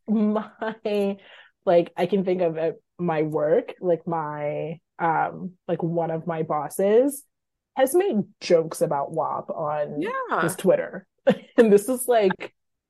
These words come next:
Speaker 2: not el-, like, but A A R P eligible age
Speaker 1: Sure.
Speaker 2: white man. <laughs>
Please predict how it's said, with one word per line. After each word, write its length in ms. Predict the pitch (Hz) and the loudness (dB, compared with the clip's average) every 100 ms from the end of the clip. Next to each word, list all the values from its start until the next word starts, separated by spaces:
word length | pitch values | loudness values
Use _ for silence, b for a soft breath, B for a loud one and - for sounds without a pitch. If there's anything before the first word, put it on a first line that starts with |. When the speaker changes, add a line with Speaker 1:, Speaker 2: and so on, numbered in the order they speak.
| _ _ _ _ _ _ _ _ _ _ _ 233 | _ _ _ _ _ _ _ _ _ _ _ -2
Speaker 2:
not 280 | 269 285 - | 0 0 2
el-, 240 | 175 180 | 4 4
like, 220 | 196 175 - | 6 6 6
but 140 | 294 294 | 2 6
A 340 | 294 302 277 262 | 6 6 4 2
A 40 | |
R 220 | 214 196 | 4 4
P 460 | 190 - 196 185 196 | 2 -2 -2 -2 -2
eligible 460 | 180 175 180 180 170 | 0 2 2 0 -2
age 600 | 170 165 165 165 - - _ _ _ _ - | -2 -6 -6 -10 -12 -16 _ _ _ _ 2
Speaker 1:
Sure. 120 | - | 4
Speaker 2:
white 140 | - | 4
man. 380 | 156 - - 190 | 0 -8 -12 0
<laughs> 260 | 294 - - | 2 2 -2